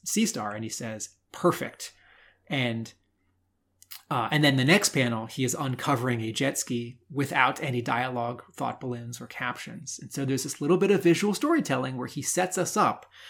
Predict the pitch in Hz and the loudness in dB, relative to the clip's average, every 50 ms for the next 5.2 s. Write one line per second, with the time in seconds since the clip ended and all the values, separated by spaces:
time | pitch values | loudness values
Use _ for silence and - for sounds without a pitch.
0 | - - - - - - 139 127 123 - - - 131 135 - - 156 147 - - | -18 -18 -20 -18 -8 -4 -2 -2 -2 -4 -6 -6 -6 -6 -2 0 0 0 0 0
1 | - 180 170 160 160 165 147 139 - 131 - - - 160 147 139 156 147 139 139 | 2 4 4 4 4 2 0 0 0 -2 -2 0 0 0 2 2 0 -2 -2 -4
2 | 139 - 143 - - 147 135 - 143 135 131 - - 208 170 123 117 139 143 - | -6 -8 -10 -6 -6 -6 -6 -4 -6 -8 -6 -4 -4 -2 -2 -2 -2 -4 -6 -6
3 | - - - - - - - - _ - 139 131 139 135 127 - - 160 139 - | -6 -8 -10 -16 -20 -20 -20 -20 _ -6 -2 -2 0 -2 -2 -4 -4 -2 -2 0
4 | - - 165 165 165 165 160 - - 143 139 - - 135 143 185 160 - - 123 | 0 0 0 0 0 0 -2 -2 -2 -4 -6 -2 2 4 4 4 2 2 0 -2
5 | 127 - - | -2 -2 -8